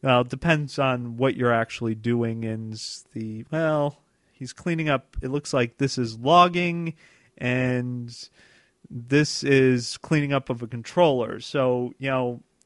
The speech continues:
it would have probably been better to say cleaning up logging and cleaning up controller A P I. But anyways, you know, I just want to nail this home.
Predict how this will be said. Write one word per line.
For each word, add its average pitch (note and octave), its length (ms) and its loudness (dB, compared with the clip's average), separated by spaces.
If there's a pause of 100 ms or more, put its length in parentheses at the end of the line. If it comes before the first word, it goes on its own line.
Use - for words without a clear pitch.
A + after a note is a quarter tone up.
(720)
it C#3+ 60 -2
would D3 220 2
have C3 100 -12
probably E3+ 320 2
been C#3+ 220 -4
better C#3+ 360 4
to C3+ 180 -6
say C3 400 2 (440)
cleaning E3+ 400 0
up C#3+ 260 0
logging G3 500 6
and D3 300 -4
cleaning E3 360 2
up D3+ 320 0
controller D3 600 4
A A#2+ 80 2
P A#2 240 -2
I. G#2 300 -6 (1120)
But C3+ 360 4 (320)
anyways, C3 680 0 (340)
you B2+ 140 -6
know, B2 300 -2 (1300)
I C3+ 100 0
just D3+ 220 -2
want D3 200 0
to B2+ 280 -6
nail C#3+ 560 2
this C3+ 260 0
home. C3 500 -2